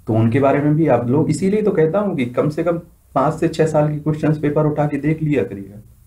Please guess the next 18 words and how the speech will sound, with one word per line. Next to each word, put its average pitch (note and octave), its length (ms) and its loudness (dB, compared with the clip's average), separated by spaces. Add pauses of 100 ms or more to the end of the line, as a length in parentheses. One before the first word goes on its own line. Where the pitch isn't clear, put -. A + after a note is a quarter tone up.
(440)
आपको B2 300 2
पता D3+ 220 2
चल D#3+ 220 0
जाएगा E3 260 4
किस B2+ 240 -6
तरह C#3+ 160 0
के, B2+ 140 -2
किस D#3+ 240 -2
प्रकृति C3 720 -2
के D3 100 0
क्वेश्चन C3+ 400 -2
पूछे C3 320 -2
जा A#2 160 2
रहे G2 120 0
हैं G#2 80 -2
इसमें, A2+ 220 -12 (760)
ठीक D3 140 2
है। - 140 -4